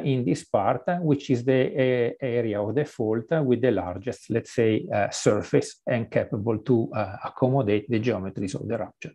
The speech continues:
So let's, uh, let's go with that and let's see. So now you see that, uh, it's moving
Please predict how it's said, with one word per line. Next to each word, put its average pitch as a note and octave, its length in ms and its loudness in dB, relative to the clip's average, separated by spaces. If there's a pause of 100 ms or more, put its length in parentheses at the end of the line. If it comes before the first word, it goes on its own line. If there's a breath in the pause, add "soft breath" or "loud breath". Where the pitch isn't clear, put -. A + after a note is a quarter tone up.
So - 240 -10 (200)
let's, - 280 0
uh, B2+ 180 4
let's B2 220 2
go A2 140 -4
with B2 200 -2
that B2 500 -2 (680 loud breath)
and A2 160 0
let's A#2 220 -2
see. G#2+ 240 -6 (580 soft breath)
So D#3+ 180 4
now D3+ 160 10
you F3+ 140 10
see D#3 240 6
that, C#3+ 280 6
uh, C3 480 2
it's - 240 0
moving D3 480 4